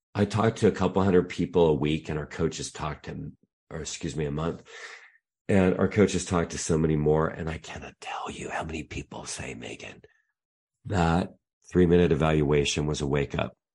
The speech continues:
call for me." So why is it three minutes? 'Cause we thought of everything you would want or not want. You're just checking a box.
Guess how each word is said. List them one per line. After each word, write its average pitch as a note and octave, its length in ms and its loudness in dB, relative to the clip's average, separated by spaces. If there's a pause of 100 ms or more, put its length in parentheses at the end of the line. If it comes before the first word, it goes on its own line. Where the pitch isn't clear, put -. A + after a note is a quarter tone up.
(320)
call D#2 180 -4
for - 160 -8
me." C#2+ 180 -10 (1120)
So - 140 2
why A#2 160 8
is G#2+ 100 6
it G#2 60 2
three A2 240 6
minutes? G#2+ 340 8
'Cause D#2+ 180 -8
we G2 120 2
thought G2 300 4
of F#2 180 0
everything G2+ 500 2
you F#2+ 140 4
would F2 140 6
want D#2+ 460 -2 (460)
or F2 80 -4
not E2 260 0
want. D2 300 -6 (240)
You're G#2 120 -6
just - 180 -4
checking C#2 240 -4
a C2+ 60 -4
box. - 500 -6